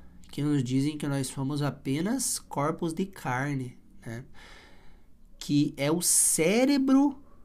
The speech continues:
que cria a consciência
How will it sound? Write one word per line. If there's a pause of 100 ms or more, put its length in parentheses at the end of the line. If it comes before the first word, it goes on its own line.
(540)
que (720)
cria
a
consciência